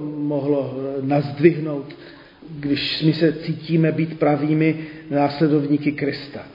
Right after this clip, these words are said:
Minimálně se to ale stalo Aaronovi. Aaron jim řekl: „Strhněte zlaté náušnice z uší svých žen, synů a dcer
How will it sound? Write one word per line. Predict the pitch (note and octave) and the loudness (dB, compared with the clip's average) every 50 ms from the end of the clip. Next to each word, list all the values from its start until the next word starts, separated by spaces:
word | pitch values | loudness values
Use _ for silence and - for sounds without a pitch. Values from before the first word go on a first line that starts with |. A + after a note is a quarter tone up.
| - - - - C#3 - C3+ D#3+ | -20 -20 -20 -8 -2 0 4 6
Minimálně | D#3+ E3 F3+ G3 G#3+ A3 A3+ A3 A#3 A#3+ A3 | 6 8 8 8 8 8 6 6 6 4 2
se | - A#3 | 0 0
to | A3+ A3+ A#3 - | 0 0 2 2
ale | G#3+ A3 G#3+ G#3 | 2 2 2 0
stalo | - - A3+ A3 A3 - - G3 | -2 0 0 2 2 2 2 2
Aaronovi. | F3 F3 F3+ F#3+ F#3 F3 E3+ E3 D3 D3 B2+ - - - - - - - - - - - - - - - | 2 4 6 6 6 6 6 4 4 2 0 -2 -4 -10 -14 -16 -18 -18 -20 -20 -20 -20 -20 -20 -6 0
Aaron | D3+ D#3+ E3+ G3 G3+ G#3 | 2 4 6 6 6 6
jim | A3 G#3 F#3+ | 4 4 4
řekl: | E3+ G3+ G3+ G#3 F3 | 2 2 2 0 -2
„Strhněte | - - - - G#3 G3 F#3+ A3 A3+ A3+ G#3 G#3+ A3+ G3+ | -2 -4 -2 2 2 4 4 4 4 4 4 4 4 4
zlaté | D3+ G3+ G#3 G3 G3+ G3 F3+ | 4 4 2 4 4 2 2
náušnice | E3 D3+ C#3 C#3 C#3+ C#3+ - - D3+ D3+ - G3 F#3+ | 2 0 -2 -2 -4 -6 -6 -4 -6 -2 0 0 -2
z | G3 - | -2 -2
uší | D3+ D3 - - - D3+ D#3+ D3+ | -6 -6 -4 -4 -4 -6 -6 -6
svých | - - F3+ F3+ E3 - | -4 -2 0 0 0 2
žen, | - C#3+ D3 C#3+ D3+ D#3 E3+ | 2 4 4 4 4 2 0
synů | E3 - - F3+ F3 F3+ F#3 F#3+ | -2 -2 -2 0 2 2 4 4
a | F#3 | 2
dcer | F#3 - - - E3+ C#3 C#3 C#3+ E3+ | 0 -2 -2 0 0 2 2 2 -2